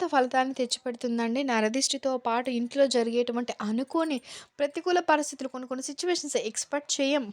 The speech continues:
ఇలా జరుగుతుందని చెప్పి మనం కలలో కూడా ఊహించని కొన్ని కొన్ని సంఘటనలు జరుగుతుంటాయి కదా!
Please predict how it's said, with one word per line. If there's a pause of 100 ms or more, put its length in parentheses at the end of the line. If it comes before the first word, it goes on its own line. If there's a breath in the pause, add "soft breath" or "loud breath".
(140)
ఇలా
జరుగుతుందని
చెప్పి
మనం
కలలో
కూడా (120)
ఊహించని
కొన్ని
కొన్ని
సంఘటనలు
జరుగుతుంటాయి
కదా!